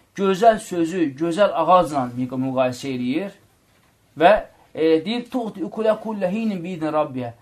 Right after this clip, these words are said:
Və deyir, həmən ağac hər dəfə öz meyvəsini eləyir, öz meyvəsini verir. Və burada, ə, gözəl söz nə sözdür? La ilaha kəlməsi. Və gözəl ağac nə ağacıdır?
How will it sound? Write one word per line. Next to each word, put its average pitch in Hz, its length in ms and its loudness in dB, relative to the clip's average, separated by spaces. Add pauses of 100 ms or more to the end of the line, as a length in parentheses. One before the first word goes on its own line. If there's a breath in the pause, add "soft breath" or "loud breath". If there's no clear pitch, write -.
(100)
Və 151 140 -4
deyir, 208 120 -8
həmən 202 560 0
ağac 240 420 4 (420 soft breath)
hər 262 340 4
dəfə 185 240 -2
öz 175 60 -6
meyvəsini 170 640 -4
eləyir, 156 480 -2 (400)
öz 165 200 -4
meyvəsini 139 560 -8
verir. 104 300 -16 (300 soft breath)
Və 151 140 -2
burada, 190 280 4 (460 soft breath)
ə, 175 380 6 (160)
gözəl 202 460 4
söz 208 400 -2
nə 208 160 0
sözdür? 156 640 -4 (680 soft breath)
La 127 260 -4
ilaha 120 300 -8
kəlməsi. 87 500 -18 (520 loud breath)
Və 139 140 0
gözəl 220 300 6
ağac 202 300 6
nə 202 80 2
ağacıdır? 147 720 2